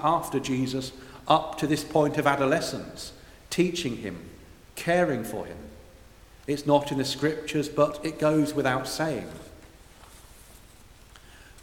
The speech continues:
Early in John's Gospel, we hear that Jesus, Mary, and the disciples were present at a wedding in Cana of Galilee.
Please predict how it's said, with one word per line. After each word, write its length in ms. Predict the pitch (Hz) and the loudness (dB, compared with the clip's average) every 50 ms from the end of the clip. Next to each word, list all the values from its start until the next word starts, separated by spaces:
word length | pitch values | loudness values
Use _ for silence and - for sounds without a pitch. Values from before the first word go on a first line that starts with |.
| - - | 4 6
Early 560 | 151 160 160 156 151 151 147 151 160 - - | 8 8 8 8 8 8 6 6 4 2 2
in 220 | 156 151 151 147 | 2 2 2 2
John's 320 | 143 151 139 143 139 127 - | 2 2 2 2 2 0 -2
Gospel, 540 | - 160 160 - - - - 110 92 80 - - - - - - - - - - - - - - - - - - - - - - | -2 -2 -2 -2 -6 -8 -8 -10 -12 -12 -14 -16 -20 -20 -20 -20 -20 -20 -20 -20 -20 -20 -20 -20 -20 -20 -20 -20 -20 -20 -12 0
we 220 | 120 127 131 135 131 | 4 6 6 6 4
hear 560 | 131 131 143 143 143 139 135 135 135 - - - - - - - - - - - - - - - | 4 4 4 4 4 4 2 0 -2 -4 -8 -12 -14 -16 -16 -18 -20 -20 -20 -20 -20 -20 -4 -4
that 180 | 143 147 147 | -2 -2 0
Jesus, 500 | - 139 139 143 143 143 147 143 - - | 0 2 4 4 2 2 0 -4 -4 -2
Mary, 440 | 143 131 135 143 139 139 139 143 147 | 0 2 4 4 4 6 6 4 4
and 160 | - 147 143 | 2 2 0
the 60 | 151 | 0
disciples 840 | 147 143 - - - 151 147 151 143 - - 147 143 147 143 - - - - - - - - - - - | 0 0 -4 -2 2 4 4 4 2 0 -2 -4 -4 -4 -4 -6 -10 -14 -16 -18 -18 -18 -18 -18 -14 2
were 140 | - 160 160 | 4 4 4
present 500 | 160 - - 175 180 175 175 139 117 110 - - | 4 6 6 8 8 8 6 2 0 -2 -2 -2
at 100 | 135 - | 2 2
a 60 | 147 | 2
wedding 540 | 135 123 156 170 170 151 120 98 98 - - | 4 4 4 4 4 2 0 0 -2 -6 -4
in 200 | - 143 139 139 | -2 -2 -2 -2
Cana 460 | 139 - - 165 170 175 170 143 131 | -4 -2 0 2 4 4 4 4 2
of 200 | - 123 117 - | 2 2 0 2
Galilee. 480 | - 156 165 175 147 110 85 80 - | 4 2 4 6 4 4 2 -2 -8